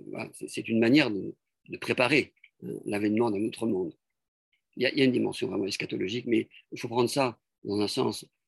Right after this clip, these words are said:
peut-être cosmique, mais aussi intérieur, évidemment. Hein, et, et le deuxième aspect de ça, enfin, un, un, ou un autre aspect, je dirais,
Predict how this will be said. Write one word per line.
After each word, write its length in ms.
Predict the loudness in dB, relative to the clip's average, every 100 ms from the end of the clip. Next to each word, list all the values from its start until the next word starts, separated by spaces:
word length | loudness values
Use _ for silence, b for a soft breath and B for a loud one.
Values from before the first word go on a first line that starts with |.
| -14
peut-être 220 | -10 -6
cosmique, 420 | -4 4 4 4
mais 80 | -2
aussi 180 | -2 -2
intérieur, 460 | -2 0 0 -2 -6 -16
évidemment. 320 | -12 -10 -12 _ _ _ _ _ _ _ _ _ _ b _
Hein, 120 | -8 4
et, 280 | 6 6 4 _ _ _ _ _ _ _ _ _ _ _ _
et 60 | -4
le 120 | 2
deuxième 280 | 6 6 6
aspect 260 | 2 -2
de 120 | -2 -2
ça, 300 | -2 -2 -6 _ _ _ -8
enfin, 140 | -6 -6
un, 80 | -2
un, 80 | -2
ou 180 | 2 4
un 160 | 8
autre 240 | 8 6 2
aspect, 360 | 2 2 2
je 100 | 0
dirais, 240 | -8 -12